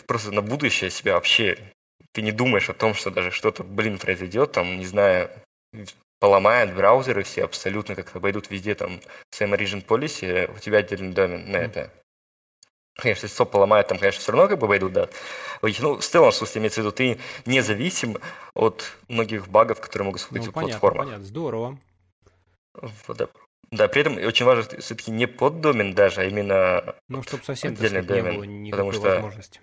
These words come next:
Speaker 1: Да, потому что т-, тоже, как бы, есть вопрос на эту тему, там, вот, например, есть у нас поддомен,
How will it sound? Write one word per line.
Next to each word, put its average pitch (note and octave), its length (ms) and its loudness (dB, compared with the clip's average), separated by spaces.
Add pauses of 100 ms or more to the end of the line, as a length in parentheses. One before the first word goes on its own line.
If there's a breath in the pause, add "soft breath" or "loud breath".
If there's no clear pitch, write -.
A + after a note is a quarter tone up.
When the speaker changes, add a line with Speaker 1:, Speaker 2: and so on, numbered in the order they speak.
(760 loud breath)
Speaker 1:
Да, A#2+ 220 6
потому A2+ 200 2
что - 280 -8
т-, - 60 -20
тоже, B2 220 4
как - 80 -6
бы, A2+ 80 2
есть A2+ 160 0
вопрос C3+ 320 4
на F3+ 60 2
эту B2 140 0
тему, G2+ 300 0
там, F#2+ 220 0 (400 loud breath)
вот, G#2+ 120 2
например, G#2 300 -2
есть A2 180 -4
у G#2+ 40 2
нас G2+ 100 -2
поддомен, C3+ 540 0